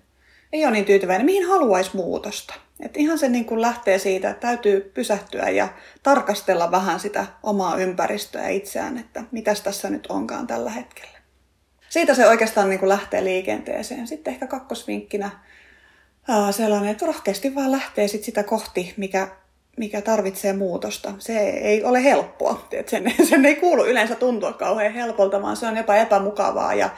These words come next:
niin kuin epämukavuusalueelle heittäytymistä, semmoista tietynlaista rohkeutta toteuttaa, koska jos mikään ei muutu, niin mikään ei sitten myöskään muutu. <laughs> Et näin yksinkertaista se on.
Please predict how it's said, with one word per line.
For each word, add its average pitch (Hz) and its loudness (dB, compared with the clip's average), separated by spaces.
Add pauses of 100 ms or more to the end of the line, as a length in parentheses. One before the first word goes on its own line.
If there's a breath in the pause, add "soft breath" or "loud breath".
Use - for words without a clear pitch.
(320 loud breath)
niin 190 -4
kuin 202 4
epämukavuusalueelle 190 0
heittäytymistä, 98 -4 (220)
semmoista 202 -12
tietynlaista 196 0
rohkeutta 202 -4 (840 loud breath)
toteuttaa, 196 2
koska - -6
jos 220 -4
mikään 196 0
ei 277 4
muutu, 254 4
niin 208 2 (560)
mikään 208 2
ei 220 4
sitten 208 0
myöskään 175 -4
muutu. 190 2
<laughs> 285 4
Et 254 0
näin 277 4
yksinkertaista 214 -4
se 220 -6
on. 208 -2